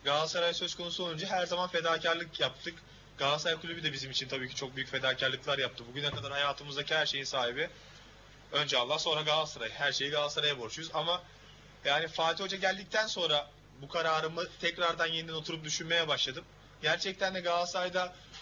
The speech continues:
futbol oynamaktan çok mutluydum ama sonra düşünüp, oturup düşündüm. Ve bu kararı aldım. Ailemle oturdum, kız arkadaşımla oturdum. Ve böyle düşündüm, fikrimi böyle beyan ettim. Galatasaray tara-,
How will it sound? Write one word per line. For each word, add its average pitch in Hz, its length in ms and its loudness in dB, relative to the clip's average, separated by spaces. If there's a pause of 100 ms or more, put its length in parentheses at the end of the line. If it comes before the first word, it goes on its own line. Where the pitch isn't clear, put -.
(180)
futbol 175 220 -2
oynamaktan 175 460 2
çok 190 260 -2
mutluydum 156 360 -8
ama 180 180 0
sonra 185 340 0
düşünüp, 180 360 -2 (320)
oturup 165 360 -2
düşündüm. 175 420 -4 (920)
Ve 190 120 2
bu 226 100 -6
kararı 214 380 4
aldım. 165 360 0
Ailemle 175 460 2
oturdum, 139 380 -4 (100)
kız 151 120 -6
arkadaşımla 160 560 0
oturdum. 135 400 -4 (760)
Ve 156 120 -2
böyle 190 280 0
düşündüm, 165 320 -4
fikrimi 185 400 -6
böyle 190 280 0
beyan 139 240 2
ettim. 127 340 -8
Galatasaray 165 440 2
tara-, 170 260 0